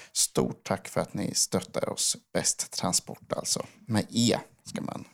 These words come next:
poängtera också. Eh, ni får heller inte glömma bort att, eh,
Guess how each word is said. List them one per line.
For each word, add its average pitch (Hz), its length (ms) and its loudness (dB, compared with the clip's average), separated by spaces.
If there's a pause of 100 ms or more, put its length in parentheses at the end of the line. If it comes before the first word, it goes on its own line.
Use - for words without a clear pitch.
(380)
poängtera 92 420 0
också. - 260 -4 (1160)
Eh, 101 340 6
ni 117 140 4
får 120 160 2
heller 117 280 4
inte 104 600 2 (280)
glömma 98 300 4
bort 92 380 -2
att, - 380 -4
eh, 101 360 2